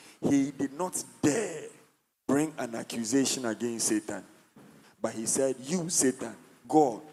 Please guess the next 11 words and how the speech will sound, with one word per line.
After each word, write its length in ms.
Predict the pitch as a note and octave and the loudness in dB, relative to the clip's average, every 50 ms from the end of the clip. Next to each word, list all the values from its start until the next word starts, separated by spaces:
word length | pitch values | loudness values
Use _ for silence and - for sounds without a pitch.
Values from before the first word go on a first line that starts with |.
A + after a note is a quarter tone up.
| - - - | -20 -12 -8
rebuke 520 | G#2 G#2+ G2+ F#2+ A2 A2+ G#2+ - - - | -8 -8 -8 -6 -6 -6 -6 -6 -8 -12
you." 100 | F#2 F2+ - - - _ _ - - _ _ _ _ _ _ _ | -12 -12 -14 -18 -20 _ _ -20 -20 _ _ _ _ _ _ _
So 520 | - - - D3+ C#3 C#3 C#3 C#3+ D3 C#3+ - - - - - - | -6 -4 0 2 2 2 2 2 0 -2 -6 -10 -20 -20 -14 -4
Michael, 580 | C#3+ E3+ F3+ F3 E3 - A2+ B2 G#2+ - F#2 - - - - D3 E3 | 0 0 0 0 -2 -4 -2 -2 -2 -2 -4 -10 -16 -20 -18 -6 -2
knowing 480 | F3+ F#3 F#3 F#3+ F#3 F#3+ F#3+ F#3+ F#3 E3+ | 0 0 0 0 -2 -4 -6 -8 -8 -6
what 240 | E3+ D#3+ D#3+ - - - | -6 -6 -6 -8 -12 -14
it 200 | B2+ - - - D3 D3 | -14 -14 -14 -16 -16 -12
means, 220 | D#3 D#3 D3 C3 - - _ _ _ _ - | -12 -12 -12 -12 -16 -20 _ _ _ _ -10
authority 640 | C#3+ - - - D3+ D3 D3+ D3 - - D3 D#3+ C#3+ A#2 | -10 -8 -4 -4 -2 -2 -2 -4 -4 -4 -6 -6 -6 -8
and 160 | A#2 A2+ G#2+ - | -10 -12 -8 -6
order 280 | C3 C3 B2 B2+ B2+ | -6 -4 -4 -4 -6